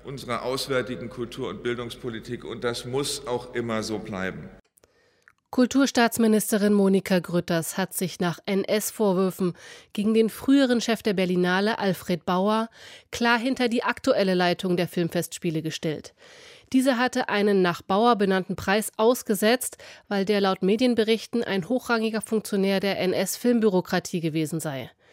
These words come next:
Speaker 2: Nach Meinung von Grütters ist die Aufarbeitung des Nationalsozialist-, der nationalsozialistischen Vergangenheit Teil des deutschen Selbstverständnisses.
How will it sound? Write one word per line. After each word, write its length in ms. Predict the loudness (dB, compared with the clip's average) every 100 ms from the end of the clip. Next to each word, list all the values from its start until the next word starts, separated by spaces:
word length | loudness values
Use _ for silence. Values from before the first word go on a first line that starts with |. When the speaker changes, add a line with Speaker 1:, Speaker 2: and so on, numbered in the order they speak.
| -20 -20 -20 -20 _
Speaker 2:
Nach 180 | -6 0
Meinung 300 | 2 4 2
von 180 | 0 0
Grütters 360 | 2 2 -2
ist 280 | -2 -4 -2
die 100 | -2
Aufarbeitung 760 | 0 0 0 2 0 0 -2 0
des 320 | 0 -2 -4
Nationalsozialist-, 1040 | -2 -2 -2 0 -2 -4 -4 -2 -2 -4 -10 _ -4
der 140 | 0 0
nationalsozialistischen 1120 | 0 0 0 0 0 -2 -2 -2 -2 -4 -2
Vergangenheit 800 | -2 -2 0 0 0 0 -2 -4 -18 -18 -18 -6
Teil 260 | 0 0
des 160 | 0 0
deutschen 380 | 0 0 0 2
Selbstverständnisses. 1200 | 2 0 -2 -2 0 -2 -2 -6 -6 -8 -8